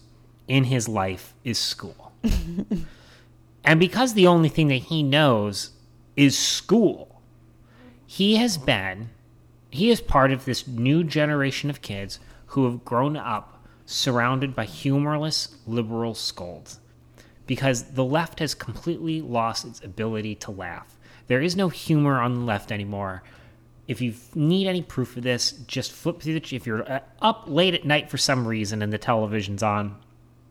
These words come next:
flip through what the quote-unquote late night television hosts do now. All they do is look for applause. They don't look for laughs. They look for applause. They wanna see who can be the most woke on,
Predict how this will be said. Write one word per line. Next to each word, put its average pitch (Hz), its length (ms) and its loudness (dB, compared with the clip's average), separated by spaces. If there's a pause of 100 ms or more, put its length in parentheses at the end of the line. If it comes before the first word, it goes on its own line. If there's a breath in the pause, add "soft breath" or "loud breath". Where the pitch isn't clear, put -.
(360)
flip - 360 2
through 151 220 0
what 135 140 2
the 127 80 -2
quote-unquote 135 720 2
late 127 360 -2
night 117 260 -6
television 104 500 -2
hosts - 560 -12 (800)
do 107 220 2
now. 92 220 -4 (1600)
All 170 200 8
they 202 120 4
do 143 240 2
is 120 80 0
look 120 180 -6
for 120 120 -2
applause. - 440 -4
They 120 60 -2
don't 143 140 4
look 170 100 2
for 214 140 0
laughs. 151 640 2
They - 260 0
look 127 180 2
for 123 160 2
applause. 92 460 2
They 131 100 4
wanna 139 300 4
see 123 320 0
who 180 400 6
can 120 220 -2
be 160 360 4
the 127 160 -2
most 139 400 2
woke 117 500 0 (120)
on, 117 240 -4